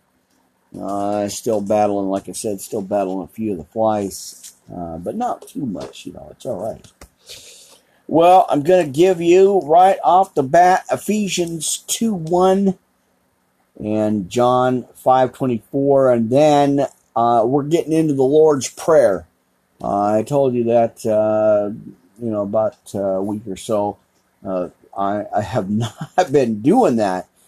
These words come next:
and, uh, Spirit reminds me and says, "Hey,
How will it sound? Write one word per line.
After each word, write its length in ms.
and, 320
uh, 260
Spirit 460
reminds 600
me 320
and 200
says, 260
"Hey, 800